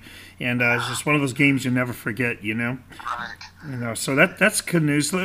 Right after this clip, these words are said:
Speaker 1: let's hear about some of your best players. Who are they?
Speaker 2: Well, um, I have a senior, Chloe Campbell's been starting for four years. Uh, she's,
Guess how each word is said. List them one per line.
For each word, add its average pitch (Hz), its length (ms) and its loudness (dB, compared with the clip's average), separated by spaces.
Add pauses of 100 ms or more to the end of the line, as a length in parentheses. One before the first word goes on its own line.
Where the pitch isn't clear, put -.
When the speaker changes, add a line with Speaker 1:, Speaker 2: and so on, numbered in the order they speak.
Speaker 1:
let's 226 160 6
hear 262 120 4
about 190 300 4
some 185 160 4
of 175 40 6
your 147 100 6
best 151 240 4
players. 120 420 2
Who 170 140 4
are 156 140 6
they? 104 200 -4 (760)
Speaker 2:
Well, 170 360 -4
um, 160 460 -2 (640)
I 131 80 -4
have 151 100 -2
a 156 60 -4
senior, 151 420 -6
Chloe 143 300 -8
Campbell's 135 400 -6
been - 140 -6
starting 127 400 -4
for 127 160 -8
four 131 280 -8
years. 131 560 -6
Uh, 120 400 -4 (720)
she's, - 640 -6